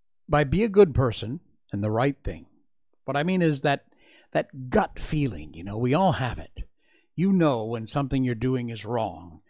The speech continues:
because you, you feel it in your gut. Or when something you're doing is right, you feel that too. Be a good person. It's the right thing to do. So,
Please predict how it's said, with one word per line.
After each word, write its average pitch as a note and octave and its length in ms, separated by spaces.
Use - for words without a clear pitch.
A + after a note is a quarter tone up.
because B2 300
you, C3+ 220
you C#3+ 180
feel A#3+ 560
it F#2+ 200
in - 160
your G#2 160
gut. - 420
Or A#2+ 280
when A#2+ 200
something A2 380
you're G#2 80
doing G2 340
is F#2 160
right, D3 380
you F3+ 100
feel A3+ 280
that G#3 240
too. D#3+ 260
Be A#3+ 160
a C4 80
good F#3+ 260
person. - 400
It's - 280
the G3 140
right F3 340
thing D3+ 280
to - 120
do. G#2+ 240
So, D#3+ 300